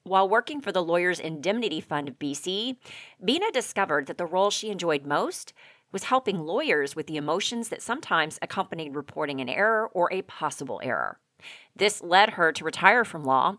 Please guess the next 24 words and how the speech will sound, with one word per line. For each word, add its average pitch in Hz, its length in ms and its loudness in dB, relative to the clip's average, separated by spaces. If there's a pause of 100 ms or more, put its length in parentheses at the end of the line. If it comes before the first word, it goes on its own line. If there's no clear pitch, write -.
(120)
so - 200 -4
she 226 180 -2
could 226 140 0
obtain 170 280 -6
a 151 60 -2
master's 143 460 0
degree 160 260 -4
in 139 100 -4
counseling 165 520 -6
and 165 120 -6
make 165 160 -6
lawyer 160 300 -2
well-being 151 520 -2
her 170 160 -6
career 143 500 -2 (100)
focus. - 480 -6 (240)
Bina 233 320 2
is 175 120 -2
the 170 100 -4
founder 156 360 0
of 151 400 2
The 156 120 -4
Lawyer 135 320 -2
Mindset 139 560 2